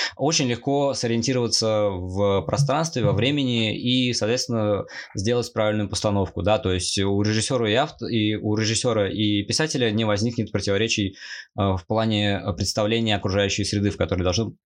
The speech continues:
должно будет проис-, э, происходить действие. А, и Кинг очень хороший писатель в том плане, что он дотошно расписывает, э, мизансцену в, ну, в, в литературе,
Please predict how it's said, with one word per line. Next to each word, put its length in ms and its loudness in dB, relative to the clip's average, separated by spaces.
должно 360 2
будет 200 0
проис-, 320 0
э, 160 2
происходить 400 0
действие. 440 0
А, 520 0
и 220 0
Кинг 400 0
очень 280 0
хороший 560 0
писатель 500 0
в 60 -8
том 160 -2
плане, 280 0
что 500 0
он 460 0
дотошно 760 0
расписывает, 960 0
э, 140 0
мизансцену 920 0
в, 160 0
ну, 300 2
в, 260 0
в 60 0
литературе, 680 0